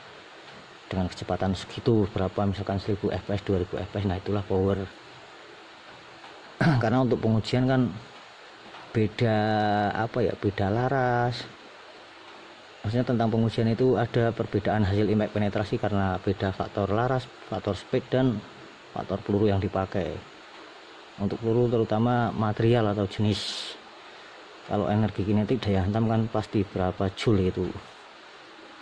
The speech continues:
Kalau ada krono ya untuk cara modern ya tetap krono. Kenapa orang luar negeri juga buat krono dan, eh, bikin krono dan dijual dengan harga lumayan lah.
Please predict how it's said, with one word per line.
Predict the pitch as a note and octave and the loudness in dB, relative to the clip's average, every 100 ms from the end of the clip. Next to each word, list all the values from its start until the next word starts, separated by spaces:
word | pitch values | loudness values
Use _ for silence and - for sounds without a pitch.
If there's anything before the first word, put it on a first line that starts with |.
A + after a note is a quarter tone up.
| - - | -10 -2
Kalau | G2+ | 0
ada | G2+ - G2+ F#2+ | 0 0 0 2
krono | G#2 C3 | 2 4
ya | B2+ F#2+ - - - - - - - - - - | 4 2 0 -6 -14 -20 -20 -20 -20 -20 -20 -10
untuk | F#2+ G2 - | -4 -4 -4
cara | F#2 F#2 | -2 0
modern | F#2 F2+ G2+ B2 G2+ | -2 -2 0 2 2
ya | |
tetap | F2+ F2+ - - - - - - | -2 -6 -8 -20 -20 -20 -20 -4
krono. | A2 C3 G2+ F2+ | 0 2 2 0
Kenapa | F#2 F#2 F#2+ F#2 E2 - - - - - - - | -2 -2 0 0 -2 -10 -20 -20 -20 -20 -20 -10
orang | F#2+ G2 | -2 2
luar | F#2+ F#2+ | 2 0
negeri | - A#2+ | 2 0
juga | G#2 G2+ F#2+ | 2 0 0
buat | - G2 - | 0 -2 0
krono | F#2+ F#2+ | 2 2
dan, | F#2+ F#2+ F2 - - | 0 -2 -2 -6 -4
eh, | G2 F#2+ - - - - | 0 2 0 -6 -14 -4
bikin | G#2 G2 G2 | -4 2 2
krono | F#2+ A2+ B2 A2 - - - - | 4 4 4 4 0 -6 -16 -6
dan | F#2+ | -4
dijual | G2+ - G2+ | -4 0 0
dengan | F#2 F#2 F#2 | 2 0 0
harga | F2+ F2+ | 0 -2
lumayan | F2 G2 G#2 A2+ | 0 2 2 2
lah. | G2 | 0